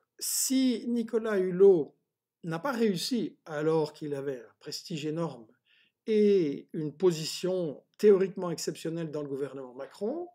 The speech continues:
et s'il a été obligé de dire, « Ben, j'ai complètement raté, j'ai servi à rien », servi la Libye à Macron pour, euh, se donner une image, mais effectivement, la politique de Macron était tout pour le un pour cent, tout pour les entreprises, tout pour les profits des grosses multinationales, et avec ça, on ne peut pas faire d'écologie.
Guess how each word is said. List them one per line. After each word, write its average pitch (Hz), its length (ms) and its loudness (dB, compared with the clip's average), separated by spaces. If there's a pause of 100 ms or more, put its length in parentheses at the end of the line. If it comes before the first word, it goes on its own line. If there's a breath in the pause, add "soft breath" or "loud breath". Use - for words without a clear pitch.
(440 soft breath)
et 180 40 -2
s'il 185 300 -4
a 185 80 0
été 175 160 -2
obligé 175 320 0
de 165 100 0
dire, « 160 240 0
Ben, 123 340 -6
j'ai - 100 -20
complètement 139 380 -10
raté, 117 300 -8
j'ai 214 80 -6
servi 131 300 -8
à 123 80 -8
rien », 147 360 -10 (1080)
servi 135 280 -16
la 117 100 -14
Libye 120 260 -12
à - 60 -12
Macron - 380 -14
pour, 127 260 -18
euh, 127 40 -20 (340 soft breath)
se - 180 -12
donner 139 200 -2
une 135 120 -6
image, 208 380 -4
mais - 60 -16
effectivement, 151 520 -8
la 160 100 -2
politique 147 380 -10
de 139 80 -6
Macron 139 480 -6 (320 soft breath)
était - 380 -8
tout 233 120 -4
pour 156 200 0
le 143 100 0
un 131 80 -6
pour - 180 -20
cent, - 460 -8
tout 240 100 -2
pour 165 160 -6
les 139 140 -4
entreprises, 175 640 -10
tout 202 140 -2
pour 165 240 -4
les 139 160 -4 (240 soft breath)
profits 175 300 -8
des 156 100 -4
grosses 143 200 -8
multinationales, 151 680 -12
et 160 80 -8
avec 139 160 -8
ça, 233 120 -8
on 262 40 -10
ne - 40 -12
peut 202 120 -4
pas - 140 -8
faire 196 180 -4
d'écologie. 143 540 -6